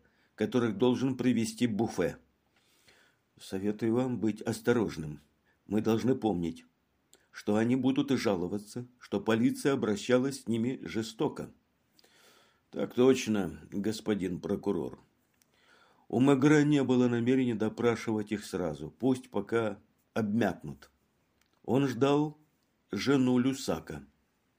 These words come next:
Её привезли только в одиннадцать вечера, поскольку инспектор застал её спящей и должен был дать немного времени, чтобы она могла привести себя в порядок и одеться.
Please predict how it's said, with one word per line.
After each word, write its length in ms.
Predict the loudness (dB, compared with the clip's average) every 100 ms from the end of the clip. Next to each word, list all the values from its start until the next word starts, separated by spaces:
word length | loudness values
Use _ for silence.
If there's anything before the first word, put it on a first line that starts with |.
| _ _ _ _ _ _ _ _ _ _ _ _ _ _ _ _ -14
Её 400 | 0 4 6 6
привезли 540 | 6 4 4 4 4
только 420 | 4 2 2 2 2
в 80 |
одиннадцать 640 | 2 2 2 2 -2 -6 -4
вечера, 540 | 0 0 -2 -8 -10 -14 _ _ -6
поскольку 500 | -6 0 0 2 0
инспектор 680 | 0 -4 -2 -2 0 -4 -4
застал 480 | -6 -6 -2 0 2
её 160 | 2 0
спящей 680 | -4 -2 -2 -2 -10 -10 -12 -20 -20 -6
и 100 | -2
должен 480 | 4 4 4 0 2
был 180 | 2
дать 260 | 2 0 0
немного 460 | -2 0 0 0 2
времени, 400 | 2 0 -2 -4
чтобы 340 | -2 -2 -2
она 220 | -2 -2
могла 320 | -4 -4 -4
привести 480 | -4 -6 -6 -6 -6
себя 240 | -6 -4 -6
в 40 |
порядок 560 | -4 0 2 0 -4 -12 _ _ -6
и 80 |
одеться. 540 | -4 -2 -6 -8 -14